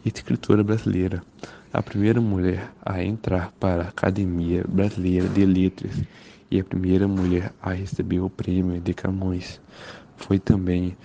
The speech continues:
jornalista, tradutora e telegatróloga. Seu primeiro romance, O quinze,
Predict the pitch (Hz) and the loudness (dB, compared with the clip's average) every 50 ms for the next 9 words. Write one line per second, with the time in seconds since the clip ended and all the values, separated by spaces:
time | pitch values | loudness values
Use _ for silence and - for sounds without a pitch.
0 | - - - - 101 101 98 101 90 87 87 85 87 90 - - - 98 - - | -20 -14 -6 0 2 2 4 2 2 2 2 2 0 0 2 0 -2 -2 -4 -10
1 | - - - - - 101 104 104 - - - 92 95 98 95 95 - - 92 - | -20 -14 -4 0 0 2 2 0 -2 -2 0 2 4 4 4 2 2 -2 -6 -4
2 | - 107 104 98 98 110 113 - - 98 92 92 90 90 90 92 95 87 - - | -2 -2 -2 0 -2 -4 -4 -4 -4 -2 -2 0 -2 -2 -2 -4 -6 -8 -10 -16
3 | - - - - - - - - - - - - - - - - - - - - | -20 -20 -20 -20 -20 -20 -20 -20 -20 -20 -20 -18 -18 -18 -18 -20 -20 -18 -8 -2
4 | - 113 107 - - 104 104 107 117 123 123 110 95 95 95 95 101 101 95 - | 0 0 0 0 -2 2 4 4 4 4 4 2 0 2 2 4 4 6 6 4
5 | - - - - - 120 98 90 - - - - 104 107 110 101 98 92 90 | 4 2 -10 -8 -4 -4 -4 -4 -4 0 2 4 4 4 2 0 -4 -8 -12